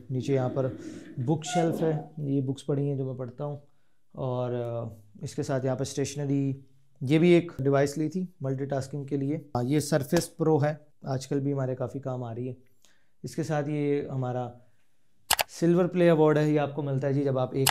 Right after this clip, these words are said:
लाख सब्सक्राइबर्स, अ, कंप्लीट करते हैं, अप्लाई करते हैं and then YouTube की टीम रिव्यू करती है। अगर आप एलिजिबल होते हैं तो ये आपको मिलता है।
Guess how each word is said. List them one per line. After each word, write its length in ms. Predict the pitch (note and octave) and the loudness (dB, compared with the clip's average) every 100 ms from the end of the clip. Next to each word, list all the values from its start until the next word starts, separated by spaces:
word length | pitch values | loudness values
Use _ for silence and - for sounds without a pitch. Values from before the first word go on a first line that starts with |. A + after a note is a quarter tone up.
| C#3 | 2
लाख 140 | B2+ | -2
सब्सक्राइबर्स, 680 | - C3+ C3 B2 B2 A#2+ - | -4 -8 -6 -2 -2 -4 -6
अ, 160 | C3+ B2 | -4 -4
कंप्लीट 380 | B2 A#2 C3 C3 | -4 -4 -6 -6
करते 260 | B2 C3+ | -8 -4
हैं, 60 | B2+ | -6
अप्लाई 320 | A#2+ A#2+ C3 | -4 -6 -4
करते 300 | C3 A2+ C3+ | -6 -6 -6
हैं 280 | F3 - - - | -8 -12 -20 -20
and 440 | A3+ B2+ A#2+ A#2+ | -10 -8 -6 -4
then 300 | B2+ C3+ C3 | -2 0 0
YouTube 280 | B2+ B2 - | 0 -4 -8
की 60 | B2 | -6
टीम 140 | B2 | -4
रिव्यू 260 | A2+ B2 C#3+ | -2 -2 0
करती 340 | C#3+ - D#3 | -2 -2 -6
है। 120 | F#3 | -6
अगर 440 | - - - B2+ C3 | -10 -16 -12 -4 -2
आप 240 | B2+ - B2+ | -4 -6 -6
एलिजिबल 340 | C3 C3 C3+ | -4 -2 -4
होते 240 | A#2+ A#2+ | -4 -6
हैं 80 | C3+ | -6
तो 80 | C#3 | -4
ये 100 | B2 | -4
आपको 280 | A2+ - A#2+ | -6 -8 -8
मिलता 240 | A#2+ A#2+ | -6 -4
है। 320 | C3+ E3 - | -4 -6 -10